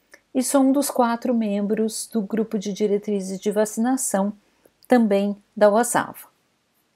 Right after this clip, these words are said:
E eu tive a ideia de fazer uma apresentação simples, que fosse mais direcionada a tutores, a quem não é da área médica, sobre alguns coronavírus que acometem os animais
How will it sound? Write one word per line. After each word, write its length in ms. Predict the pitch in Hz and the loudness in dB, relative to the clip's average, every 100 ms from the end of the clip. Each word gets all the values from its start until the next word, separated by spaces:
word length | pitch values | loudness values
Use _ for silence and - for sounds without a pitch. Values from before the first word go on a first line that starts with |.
| _ _ _ _ _ _ _ _ _ _ _ _ _ _ | _ _ _ _ _ _ _ _ _ _ _ _ _ _
E 120 | 254 285 | 2 6
eu 120 | 294 | 6
tive 680 | - 294 330 311 330 339 - | 6 6 6 8 6 6 4
a 220 | 226 220 | 4 6
ideia 340 | 226 208 214 208 | 6 8 8 8
de 140 | 220 | 2
fazer 280 | 214 214 208 | -2 -2 0
uma 120 | 202 | 0
apresentação 720 | 214 214 208 208 220 - 226 | 2 0 0 -2 -2 0 0
simples, 800 | 220 - 226 240 - 285 - - _ _ _ _ _ - | -2 -2 -2 -2 -2 -4 -6 -14 _ _ _ _ _ -4
que 120 | 240 | 0
fosse 280 | 247 233 226 | 2 2 2
mais 300 | 220 226 220 | 2 0 0
direcionada 840 | 208 208 - 214 202 202 190 196 | 2 2 0 -2 0 2 2 2
a 60 | |
tutores, 720 | 202 247 - 196 202 240 214 202 | 0 -4 -2 0 4 4 2 -2
a 60 | |
quem 180 | 208 214 | -2 -2
não 180 | 240 247 | 0 0
é 100 | 208 | 0
da 140 | 190 | 0
área 240 | 185 196 233 | 0 0 0
médica, 640 | 208 185 190 - 233 233 _ _ _ _ | 0 0 -2 -4 -6 -6 _ _ _ _
sobre 260 | - 269 240 | -2 2 6
alguns 320 | 254 277 370 | 6 4 -4
coronavírus 880 | - 262 233 220 196 196 214 226 233 | 2 4 4 0 -2 -2 0 0 -2
que 120 | - | -6
acometem 500 | 233 226 208 208 214 | -2 -2 -2 -2 -2
os 160 | 214 220 | 0 0
animais 840 | 214 208 185 185 202 - - | 0 -2 -2 -4 -4 -6 -8